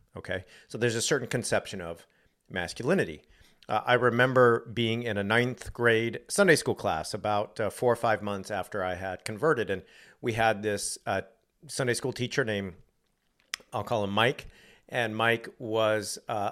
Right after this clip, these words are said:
a former linebacker, a very sort of, uh, m-, muscular, big dude. He seemed one of those people that's, like, seems like he's as wide as he is tall, handlebar mustache, and,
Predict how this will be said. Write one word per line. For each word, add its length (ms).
a 40
former 380
linebacker, 800
a 100
very 300
sort 220
of, 180
uh, 240
m-, 160
muscular, 800
big 680
dude. 340
He 120
seemed 400
one 180
of 60
those 120
people 260
that's, 200
like, 180
seems 320
like 140
he's 200
as 140
wide 300
as 140
he 100
is 140
tall, 520
handlebar 540
mustache, 880
and, 420